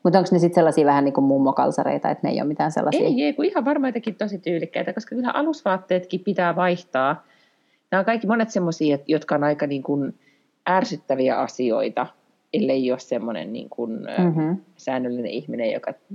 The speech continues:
Speaker 2: tiedätkö, aina joka helmikuussa niin kuin tyhjentää alusvaatelaatikkonsa ja vaihtaa uudet ja, ja näin. Niin sehän olisi semmoinen asia, että just sä havahdut joku
Speaker 1: Joo.
Speaker 2: aamu, että tää on ihan kauheeta, että miten, <laughs> miten tähän on tultu.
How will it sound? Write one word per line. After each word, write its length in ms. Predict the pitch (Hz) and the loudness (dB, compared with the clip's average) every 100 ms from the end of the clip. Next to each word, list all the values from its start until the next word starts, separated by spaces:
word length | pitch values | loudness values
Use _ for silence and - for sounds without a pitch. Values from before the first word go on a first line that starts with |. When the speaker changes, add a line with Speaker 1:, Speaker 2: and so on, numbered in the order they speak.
| 208 - | -16 -4
Speaker 2:
tiedätkö, 380 | - - - - - | -4 -4 -4 -4 -2
aina 220 | 131 123 | -4 -4
joka 300 | 196 196 127 - - 131 | -4 -2 -2 -4 -10 -6
helmikuussa 880 | 123 117 110 113 107 90 87 - 113 - _ - | -4 -2 -6 -4 -2 -2 -4 -4 -4 -4 _ -14
niin 120 | 170 | -14
kuin 140 | - - | -14 -8
tyhjentää 540 | 180 156 - - 101 - | -6 -2 -4 -2 -4 -2
alusvaatelaatikkonsa 1200 | 107 - 117 117 113 110 - - - - - - | -4 -4 -4 -2 -2 -4 -6 -8 -10 -10 -6 -4
ja 180 | - - | -4 -4
vaihtaa 460 | - - - - - | -6 -6 -6 -6 -4
uudet 400 | - - - - | -4 -4 -6 -6
ja, 140 | - - _ _ _ _ _ _ - | -6 -6 _ _ _ _ _ _ -8
ja 100 | 147 | -4
näin. 360 | 131 117 69 - _ - | -2 -4 -6 -12 _ -8
Niin 160 | 127 - | -8 -8
sehän 200 | - 139 | -2 0
olisi 140 | 139 | 0
semmoinen 200 | 139 127 | -2 -4
asia, 160 | 110 120 | -2 -4
että 160 | 120 131 | -2 -4
just 140 | - | -2
sä 120 | - - | -4 -2
havahdut 540 | 135 120 107 127 123 | 0 0 -2 -4 -4
joku 180 | 120 170 | 0 4
Speaker 1:
Joo. 140 | 156 | 4
Speaker 2:
aamu, 200 | 147 147 | 4 -2
että 300 | - - - 170 | -10 -12 -14 -10
tää 100 | - | -4
on 60 | 127 | -4
ihan 200 | 151 - | -4 -8
kauheeta, 560 | - 117 156 - - - - | -6 -6 -4 -4 -4 -8 -12
että 140 | 175 120 | -10 -4
miten, 220 | 127 - - - - - | -2 -4 -4 -8 -8 -14
<laughs> 340 | - - - | -12 -8 -6
miten 260 | 202 - - | -2 0 0
tähän 240 | 208 143 | 0 0
on 140 | 135 127 | -2 -2
tultu. 400 | 147 139 127 | 0 0 0